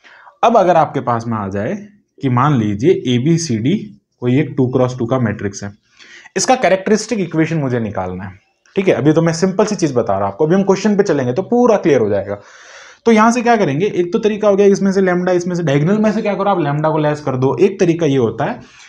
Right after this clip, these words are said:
सेकंड डिग्री का, तो आप क्या करेंगे, यहाँ पे एक ट्रिक होता है, लैम्ब्डा स्क्वायर माइनस इन दोनों का सम, डायगोनल के वैल्यू, अ, एंट्रीज का सम, और उसको लैम्ब्डा से मल्टीप्लाई कर दो,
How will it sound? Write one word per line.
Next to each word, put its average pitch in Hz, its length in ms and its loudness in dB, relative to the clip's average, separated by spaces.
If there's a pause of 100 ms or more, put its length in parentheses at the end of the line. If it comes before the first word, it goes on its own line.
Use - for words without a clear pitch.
(120)
सेकंड 180 320 0
डिग्री 123 220 4
का, 123 140 0
तो 196 120 -6
आप 123 180 -4
क्या 131 120 -2
करेंगे, 117 280 -2
यहाँ 113 140 0
पे 175 100 0
एक 175 120 -4
ट्रिक - 160 2
होता - 260 -6
है, - 360 -10
लैम्ब्डा 113 340 0
स्क्वायर 151 440 -6 (1000)
माइनस 117 480 0 (1080)
इन 185 160 4
दोनों 120 280 2
का 143 80 0
सम, 110 260 -2
डायगोनल 139 400 4
के 190 120 0 (380)
वैल्यू, 127 320 0
अ, 117 640 -2
एंट्रीज 127 300 0
का 151 120 0
सम, 107 260 -2 (880)
और 117 80 0
उसको 117 200 2
लैम्ब्डा 110 340 2
से 110 140 -6
मल्टीप्लाई 110 440 -6
कर 107 160 -8
दो, 113 160 -8